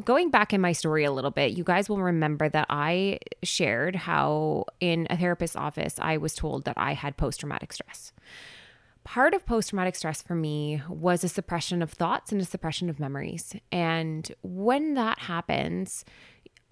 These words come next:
I guess for me, what was happening is I was becoming a sponge to a lot of opinions and a lot of ideas and a lot of lifestyle.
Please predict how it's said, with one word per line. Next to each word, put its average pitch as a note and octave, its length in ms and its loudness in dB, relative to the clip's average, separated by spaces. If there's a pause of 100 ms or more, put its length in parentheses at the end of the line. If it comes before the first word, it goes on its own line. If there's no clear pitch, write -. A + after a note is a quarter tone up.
(180)
I G#3+ 140 6
guess G#3 240 4
for F#3+ 180 2
me, E3+ 340 2
what F#3 220 2
was F#3+ 180 2
happening E3+ 420 -2
is E3+ 100 0
I A3 200 2
was D#4 180 -2
becoming F#3+ 360 2
a E3+ 60 2
sponge D#3 540 -2
to E3 160 0
a - 20 2
lot D3+ 300 0
of C#3+ 80 -4
opinions F3 760 -2
and F#3+ 100 2
a E3+ 60 2
lot D#3+ 220 2
of D3 100 -2
ideas D#3+ 680 -4
and F#3+ 100 0
a F3 60 0
lot E3 240 2
of D3 160 -2
lifestyle. A#3+ 800 0